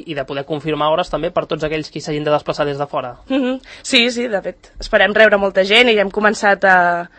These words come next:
Speaker 2: a obrir inscripcions. De fet, després de les entitats de cultura popular, organitzem una gincama per la llengua per adults, dedicada a joves i adults, i això, estem obrint inscripcions tot just ara per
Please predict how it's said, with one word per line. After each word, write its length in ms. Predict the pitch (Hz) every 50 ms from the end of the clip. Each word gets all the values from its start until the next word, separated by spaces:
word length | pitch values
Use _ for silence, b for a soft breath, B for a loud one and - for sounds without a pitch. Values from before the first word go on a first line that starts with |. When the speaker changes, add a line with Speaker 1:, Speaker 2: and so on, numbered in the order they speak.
| b b b b _
Speaker 2:
a 100 | 196 202
obrir 420 | 196 180 202 214 202 202 208 202 202 196
inscripcions. 640 | 196 - - 226 214 208 - - 226 247 254 254
De 80 | 226 214
fet, 260 | 220 202 - _ - - _ _
després 320 | - 196 208 - - 214 220
de 100 | 220 214
les 260 | 214 208 208 196 - 214
entitats 520 | 208 208 202 202 196 - 190 190 185 185
de 300 | 202 190 180 180 180 175 -
cultura 340 | 202 208 185 202 202 202 -
popular, 360 | 190 175 190 196 208 226 240
organitzem 380 | 220 208 208 190 190 202 196 202
una 120 | 214 220
gincama 460 | 220 226 202 202 - 208 220 240 226 -
per 120 | 226 202
la 100 | 202 190
llengua 400 | 185 202 220 226 233 285 330 392 b b b b b b _
per 120 | 220 220
adults, 480 | 196 170 180 190 285 359 - - - - _ _ _
dedicada 600 | - 156 156 151 151 160 151 151 - - - - - _
a 200 | - 160 151 165
joves 520 | 175 170 208 208 208 208 202 190 190 196 196
i 80 | 214
adults, 420 | 185 175 190 214 254 302 - - B B B B B B B B B B B _
i 440 | 214 220 202 190 180 175 170 160 160 - 165 151 - - _ -
això, 220 | 170 - 202 -
estem 420 | - 185 - 202 208 196 196 190 - -
obrint 320 | 208 208 202 247 240 240
inscripcions 680 | 233 226 - - 220 220 - - 220 226 247 269 269 - -
tot 160 | 240 220 196
just 220 | 208 214 202 - -
ara 260 | 202 196 220 247 262
per 220 | 240 185 175 185